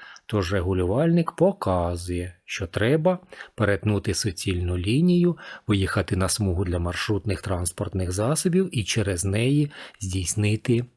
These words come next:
об'їзд. У звичайних умовах такого робити не можна, перетинати суцільну лінію,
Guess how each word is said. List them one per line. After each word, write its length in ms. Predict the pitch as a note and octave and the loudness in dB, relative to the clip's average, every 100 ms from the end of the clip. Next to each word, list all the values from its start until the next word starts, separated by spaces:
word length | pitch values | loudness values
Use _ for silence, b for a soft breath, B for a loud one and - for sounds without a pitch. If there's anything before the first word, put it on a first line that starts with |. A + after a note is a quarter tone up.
| - | -4
об'їзд. 600 | G#2+ F#2 F#2+ F2+ - - B B - | -2 0 0 0 -4 -10 B B -8
У 40 | |
звичайних 640 | F#2 G#2 - G#2 F#2 F#2+ - | 0 0 2 2 2 0 -2
умовах 400 | G2 F2+ F#2 F2+ | 0 0 0 -2
такого 400 | F#2+ - F#2+ F#2+ | -6 -2 0 0
робити 460 | F#2+ F2+ F2+ G2 | 0 -2 -2 -2
не 140 | F#2 F2+ | 0 0
можна, 440 | F2+ F#2+ A2 E3 | 0 -2 0 0
перетинати 600 | D#3 F#3 F3+ F3+ F3 F3 | 2 0 2 2 4 2
суцільну 540 | E3+ F3 - F3+ E3 E3 | 0 -2 0 4 6 6
лінію, 500 | E3 E3 D#3+ D#3+ | 4 4 6 4